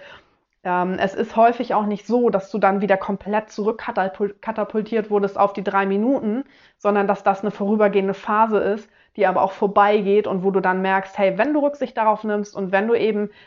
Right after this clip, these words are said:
deinem Hund weiterhin das Vertrauen und die Sicherheit gibst, dass er sicher ist beim Alleinbleiben, dann seid ihr viel schneller wieder da, wo ihr eigentlich seid.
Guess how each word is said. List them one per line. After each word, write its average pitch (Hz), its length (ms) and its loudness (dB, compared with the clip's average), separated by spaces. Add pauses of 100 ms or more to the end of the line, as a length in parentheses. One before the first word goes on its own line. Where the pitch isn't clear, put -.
deinem 196 280 0
Hund 214 240 0
weiterhin 262 480 2
das 226 140 -6
Vertrauen 220 460 -2
und 202 120 -2
die 214 80 2
Sicherheit 208 460 -2
gibst, 202 320 -10
dass 202 180 -4
er 202 120 0
sicher 202 320 0
ist 190 160 -8
beim 190 160 -6
Alleinbleiben, 185 920 2 (300)
dann 185 180 -4
seid 190 220 2
ihr 175 60 -4
viel 240 240 -2
schneller 202 420 2
wieder 185 220 2
da, 175 280 4
wo 180 120 0
ihr 170 280 2
eigentlich 170 460 -4
seid. - 340 -14